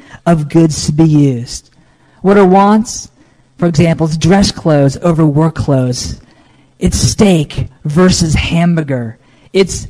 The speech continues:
a new car versus used car.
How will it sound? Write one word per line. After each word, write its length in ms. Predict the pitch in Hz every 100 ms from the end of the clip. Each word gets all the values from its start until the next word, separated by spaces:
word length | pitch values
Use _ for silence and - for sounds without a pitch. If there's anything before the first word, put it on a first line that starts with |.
| -
a 80 | 180
new 320 | 170 196 208
car 720 | - 175 156 143 127 113 - _ _ _ _ _ -
versus 680 | 151 185 165 165 151 - - _ -
used 400 | 160 165 - -
car. 480 | 131 120 117 -